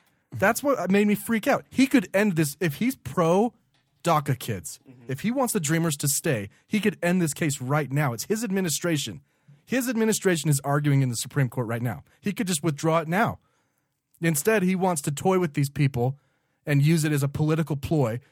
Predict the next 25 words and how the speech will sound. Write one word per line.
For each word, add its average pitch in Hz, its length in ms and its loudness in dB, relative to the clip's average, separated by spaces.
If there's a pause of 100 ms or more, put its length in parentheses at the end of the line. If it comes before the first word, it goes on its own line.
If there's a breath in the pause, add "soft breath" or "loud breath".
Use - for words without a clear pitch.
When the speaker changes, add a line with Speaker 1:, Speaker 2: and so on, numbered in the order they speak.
(100)
Speaker 1:
to - 100 -8
try 151 200 0
and 143 80 0
embarrass 135 440 0
Democrats 131 600 2
later. 120 320 -6 (1300)
These 254 140 -2
are 349 60 0
people's 302 420 0
lives. 233 400 0
They've 185 180 2
been 254 180 2
here 226 160 2
since 220 240 -2
they 214 100 0
were 202 160 0
one 185 260 -2
or 196 80 0
two 214 200 -2
years 214 240 0
old. 175 300 2 (460)
Speaker 2:
I 104 60 -20
know. 107 220 -20 (260)
That's 123 260 -20
ridiculous. 110 540 -20